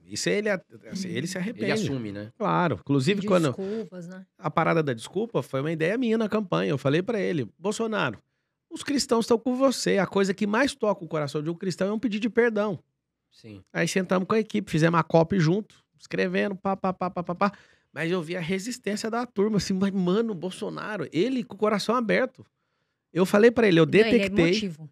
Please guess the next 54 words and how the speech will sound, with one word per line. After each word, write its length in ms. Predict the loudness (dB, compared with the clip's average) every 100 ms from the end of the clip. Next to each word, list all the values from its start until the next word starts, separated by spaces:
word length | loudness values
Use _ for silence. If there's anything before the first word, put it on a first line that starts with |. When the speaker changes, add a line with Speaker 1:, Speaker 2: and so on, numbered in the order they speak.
| _ _ -16
Speaker 3:
Ele 100 | 0
é 40 |
bem 80 | 4
Speaker 1:
eu 80 | 6
Speaker 3:
emotivo, 140 | 6
você 60 | 8
vê 100 | 8
que 60 | 8
Speaker 1:
detectei 560 | 6 4 2 6 6 8
que 60 |
você 120 | 4
tem 140 | 4 4
um 100 | 8
problema 400 | 8 8 6 6
pra 120 | 8
vencer 260 | 8 8 4
a 40 |
eleição, 380 | 4 2 -2 0
chama 300 | 0 2 2
voto 480 | 6 6 6 2 4
magoado." 840 | 6 6 8 8 8 2 -6 -14 _ _ _
Aí 120 | -4
mostrei 320 | -4 -4 -6
pra 180 | -2 2
eles, 180 | 4 6
eu 120 | 6
perfilei 680 | 8 8 8 4 6 6 4 4
todos 400 | 6 6 6 4
os, 320 | 2 -2 -10 _
os 520 | -4 -4 -4 -10 -16 _ _ _
votantes 600 | 0 4 4 6 4 2
do 100 | -2
Bolsonaro. 560 | 2 2 0 -2 -2 -4 _ _ _ _
Falei, 380 | 0 4 6
"Você 160 | 8 6
tem 260 | 6 2 4
voto 240 | 4 4
pra 120 | 4
ganhar, 360 | 6 4 4 0
só 160 | -2
que 120 | -2 2
você 100 | 2
não 140 | 4
vai 180 | 4 4
ganhar 340 | 2 2 0 0
por 60 |
causa 200 | 0 0
disso, 320 | 2 0 0 0
então 160 | -2
você 80 | 0
tem 120 | -2
que 60 | 0
tratar 360 | 0 -2 -6
isso." 300 | -8 -8 -12